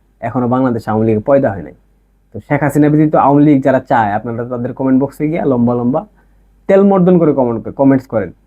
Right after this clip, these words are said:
এগুলা দেখার পর আপনাদের লজ্জা হওয়া উচিত। আর বাংলাদেশ আওয়ামী লীগের বড় বড় লেকচারওয়ালা নেতা শামীম ওসমান, সিদ্দিক নাজমুল আলম, হুম, এরকম আরো বহুত নেতা দেখছি ভাই, এরা কই? দেশে আসছে?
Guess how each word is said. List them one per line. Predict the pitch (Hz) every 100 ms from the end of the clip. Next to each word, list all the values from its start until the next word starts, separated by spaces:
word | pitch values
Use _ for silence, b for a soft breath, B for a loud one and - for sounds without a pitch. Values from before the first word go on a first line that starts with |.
| _ -
এগুলা | 131 143
দেখার | 131 127
পর | 131 139
আপনাদের | 143 123 113
লজ্জা | 120 139 131 156
হওয়া | 117 104
উচিত। | 95 85 -
আর | - 92
বাংলাদেশ | 110 120 117 -
আওয়ামী | 123 127
লীগের | 131 139 - b b -
বড় | 131
বড় | 139 143
লেকচারওয়ালা | 131 156 - 170 160 147
নেতা | 135 135 113
শামীম | 110 135 143
ওসমান, | 139 - 131 120 113 _ _ _
সিদ্দিক | 147 143 151 151
নাজমুল | 143 143 156
আলম, | 135 123 117 113 _ _
হুম, | 139 151 - - _ _
এরকম | 127 135
আরো | 143 143
বহুত | 156 165 180
নেতা | 180 165
দেখছি | 147 - 117
ভাই, | 104
এরা | 113 127
কই? | 175 156 113
দেশে | 107 120 143
আসছে? | 147 - 117